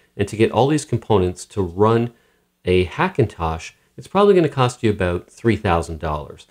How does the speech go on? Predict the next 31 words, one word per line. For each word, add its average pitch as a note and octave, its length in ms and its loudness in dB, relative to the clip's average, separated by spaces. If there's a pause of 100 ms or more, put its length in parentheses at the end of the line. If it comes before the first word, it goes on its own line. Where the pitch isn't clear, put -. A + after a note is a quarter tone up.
(160)
So - 160 0
not A3 220 6
a G#3 40 4
huge D3+ 440 0
savings C#3+ 580 2 (300)
between G#2 420 2
this G#2 240 4
one G2 140 4
here. G2+ 420 0 (200)
Where B2+ 120 4
you A#2 80 6
see F3+ 160 2
the C3+ 80 4
bigger A#2+ 320 4
jump A#2+ 400 2
is G2+ 160 -4
if G2+ 120 -4
you F#2+ 80 -4
go G2 200 4
with F#2+ 160 2
the F#2 180 -10
iMac F2 500 -2
Pro, B2 520 2 (200)
and F#2 80 -4
then F#2+ 100 0
you F#2+ 80 4
wanna F#2+ 120 2
start F#2 240 -2
speccing F2+ 420 -4
this G#2 220 2
out. G2 260 0